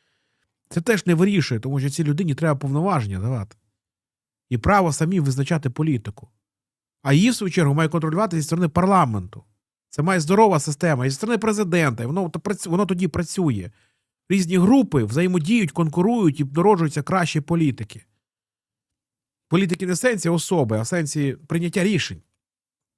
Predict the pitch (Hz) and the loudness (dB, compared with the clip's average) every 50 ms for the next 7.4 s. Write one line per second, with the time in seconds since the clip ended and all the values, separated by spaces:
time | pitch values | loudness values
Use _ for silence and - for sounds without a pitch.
0 | _ _ _ _ _ _ _ _ 165 165 143 - 269 247 - 247 202 156 233 240 | _ _ _ _ _ _ _ _ -6 -6 -2 -2 -2 -2 -2 -2 -2 0 0 0
1 | 226 220 208 190 - - 214 202 190 - 208 190 - 214 170 - - 135 117 - | 2 0 0 0 0 0 0 0 0 -2 -4 -2 -2 -2 -2 -2 -4 -6 -4 -4
2 | 151 143 175 165 160 - 190 180 180 160 - 220 226 220 190 170 156 151 147 147 | -4 -2 -4 -4 -2 -2 -2 -2 -2 -2 -2 -2 -2 0 0 0 2 2 0 0
3 | 147 139 - 226 226 208 160 147 - 160 160 156 151 - 175 180 175 165 156 147 | -2 -2 -4 -4 -4 -4 -4 -4 -2 -2 -4 -2 -2 0 0 0 0 2 0 2
4 | 147 143 139 135 - - - _ _ _ _ - 151 165 165 190 190 175 127 98 | 2 2 2 0 -2 -6 -12 _ _ _ _ -2 -2 -2 0 0 -2 -2 -2 -2
5 | - - _ _ _ _ _ _ _ _ _ _ _ _ _ _ _ _ _ _ | -4 -10 _ _ _ _ _ _ _ _ _ _ _ _ _ _ _ _ _ _
6 | _ _ _ _ _ _ _ _ 170 180 196 202 196 196 190 180 180 196 175 - | _ _ _ _ _ _ _ _ -12 -10 -10 -8 -8 -6 -6 -6 -6 -8 -8 -10
7 | - - - 120 101 95 104 | -10 -10 -8 -8 -8 -8 -10